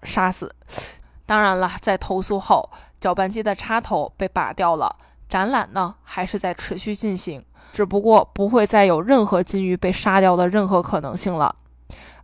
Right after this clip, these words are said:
二零一二年，英国著名艺术家达米恩·赫斯特在主题为“爱情进出”的展览中呢，设立了两个没有窗户、充满蝴蝶的展厅。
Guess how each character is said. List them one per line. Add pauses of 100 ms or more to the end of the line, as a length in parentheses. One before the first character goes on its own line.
二
零
一
二
年， (140)
英
国
著
名
艺
术
家
达
米
恩·
赫
斯
特 (260)
在
主
题
为
“爱
情
进
出”
的
展
览
中
呢， (380)
设
立
了
两
个
没
有
窗
户、 (320)
充
满
蝴
蝶
的
展
厅。